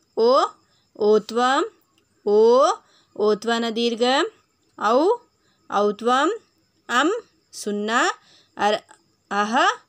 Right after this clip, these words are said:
విసర్గ. ఈరోజు మనము గుణింతాలు నేర్చుకుందాము మరియు తలకట్టు నుండి అహ వరకు గల పదాలు కూడా నేర్చుకుందాము. సరేనా పిల్లల్లారా? పిల్లలు, ఇటు చూడండి.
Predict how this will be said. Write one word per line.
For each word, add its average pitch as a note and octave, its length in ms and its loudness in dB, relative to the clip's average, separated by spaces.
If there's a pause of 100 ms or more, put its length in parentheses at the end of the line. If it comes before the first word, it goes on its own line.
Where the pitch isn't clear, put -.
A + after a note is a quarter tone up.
(360)
విసర్గ. G#3 480 -4 (680)
ఈరోజు A#3+ 600 0 (500)
మనము A3 280 -4 (120)
గుణింతాలు A3+ 720 -2
నేర్చుకుందాము B3 840 -2 (200)
మరియు C4 280 -2 (580)
తలకట్టు B3 580 -2
నుండి A#3 240 -2 (220)
అహ A3 100 -4 (160)
వరకు G#3+ 300 -4
గల G#3+ 160 -4 (480)
పదాలు A3 400 0 (100)
కూడా A3+ 160 -2 (100)
నేర్చుకుందాము. F#3 680 -6 (100)
సరేనా G3 400 -8
పిల్లల్లారా? A3+ 560 -4 (1600)
పిల్లలు, G#3 360 -2 (160)
ఇటు A#3+ 180 -12
చూడండి. A3+ 380 -2